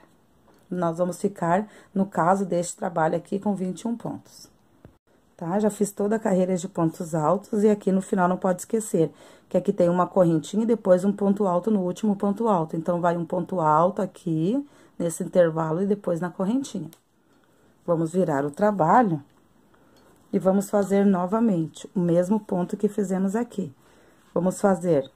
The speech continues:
três correntinhas para subir o primeiro ponto e mais uma correntinha de separação. Vamos pular o próximo ponto e nesse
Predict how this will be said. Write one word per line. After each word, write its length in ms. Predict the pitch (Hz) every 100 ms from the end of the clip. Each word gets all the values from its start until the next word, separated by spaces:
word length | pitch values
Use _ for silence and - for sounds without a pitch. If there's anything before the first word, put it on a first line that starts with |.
| _
três 240 | - 196 247
correntinhas 540 | - 220 196 - 196
para 180 | 196 180
subir 340 | 170 175 175
o 40 | 170
primeiro 280 | 185 160 156
ponto 400 | - 175 214 277
e 60 |
mais 260 | 233 202 202
uma 140 | 208
correntinha 420 | 208 196 202 196
de 100 | 190
separação. 720 | - 202 202 202 214 - 190 - _ _ - - - _ _ _ _ _ _ _ _ _ _ _ _
Vamos 280 | 190 208 196
pular 420 | - 220 190 214
o 60 | 247
próximo 380 | 202 196 214
ponto 320 | 202 185 202 240
e 20 |
nesse 420 | 196 190 - 220